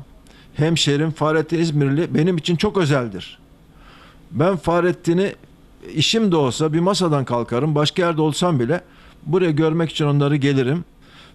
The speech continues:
Ve Fahrettin bugün her şeyle dört dörtlük. Balık avıdır. Şu anda Bodrum'da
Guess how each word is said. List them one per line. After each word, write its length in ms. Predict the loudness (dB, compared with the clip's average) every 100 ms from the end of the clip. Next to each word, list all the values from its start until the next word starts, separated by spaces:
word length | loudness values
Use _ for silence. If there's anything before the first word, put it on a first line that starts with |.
| -4
Ve 140 | -4
Fahrettin 580 | 0 0 0 0 -2 0
bugün 280 | 0 -2 -4 -8
her 200 | -2 0
şeyle 440 | 0 0 0 0 2
dört 240 | 0 0
dörtlük. 560 | -4 -4 -6 -6 -8 -20 -20 -20 -20 -20 -14
Balık 380 | -4 0 0 0
avıdır. 580 | 0 0 0 -4 -6 -16 -8
Şu 200 | -2 0
anda 320 | 2 0 2
Bodrum'da 640 | 0 0 0 -2 -4